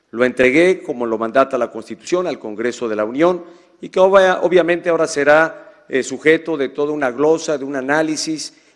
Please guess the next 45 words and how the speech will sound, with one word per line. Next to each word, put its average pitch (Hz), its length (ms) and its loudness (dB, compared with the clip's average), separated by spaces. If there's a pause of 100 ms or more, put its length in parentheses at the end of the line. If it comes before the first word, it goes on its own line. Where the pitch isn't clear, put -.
(100)
y 143 80 -4
de 143 140 2
que 143 100 -2
los 135 160 -4
secretarios 165 640 0
comparezcan 175 680 0
para 127 160 0
explicar 151 480 0
justamente 147 680 -6
los 127 160 -8
avances 117 460 -4
que 113 80 -4
hemos 101 220 -10
tenido. 82 360 -18 (500)
Y 190 100 6
en 190 80 8
el 208 100 4
marco 233 360 4
de 180 200 4
este 180 180 0
informe, 139 540 0 (320)
el 131 100 -4
día 160 140 4
de 170 80 4
ayer 165 340 4
por 156 140 -4
la 131 100 4
noche 165 560 -2
sostuve 170 840 2 (240)
en 147 120 -2
lo 147 100 0
que 170 100 2
no 214 160 0
necesariamente 185 760 -2
fue 180 320 0
un 180 160 -4
informe, 160 580 -2 (400)
pero 170 200 -2
sí 214 240 -6
un 220 100 -4
formato 170 720 -2
que 151 120 -8
me 127 140 -8
permitió 131 540 -4
tener 147 720 -4